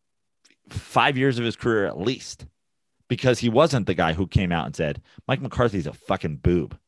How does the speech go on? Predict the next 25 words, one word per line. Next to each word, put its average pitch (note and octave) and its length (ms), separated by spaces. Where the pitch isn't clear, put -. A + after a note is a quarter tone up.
Get E2+ 200
rid F#2+ 200
of F#2 100
him." G1+ 140
And F#2+ 120
now C3+ 220
he's D3 100
going, G2 280
"The E2+ 80
G C3 180
M's C3 200
a F#2 60
fucking G2+ 380
boob. G#2+ 380
Get G2 180
rid G2+ 160
of F2+ 80
him." D2+ 160
And D2+ 80
people G2 220
are G2 40
like, F2 300
"Yeah, F3 300
you D#3+ 180
know, E3+ 420